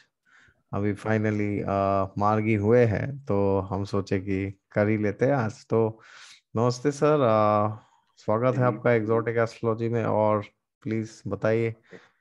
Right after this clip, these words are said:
Speaker 1: क्या, अ, सिखाने वाले हैं आप आज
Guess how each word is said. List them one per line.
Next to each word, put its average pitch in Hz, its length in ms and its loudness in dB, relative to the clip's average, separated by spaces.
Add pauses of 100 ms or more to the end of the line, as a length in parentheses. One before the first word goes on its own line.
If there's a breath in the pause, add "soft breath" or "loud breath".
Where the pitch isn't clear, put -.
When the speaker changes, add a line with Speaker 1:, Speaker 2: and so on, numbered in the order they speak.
(140)
Speaker 1:
क्या, 107 260 0
अ, 180 520 -6
सिखाने 107 460 -4
वाले 101 260 0
हैं 98 100 2
आप 95 280 -2
आज 92 320 -2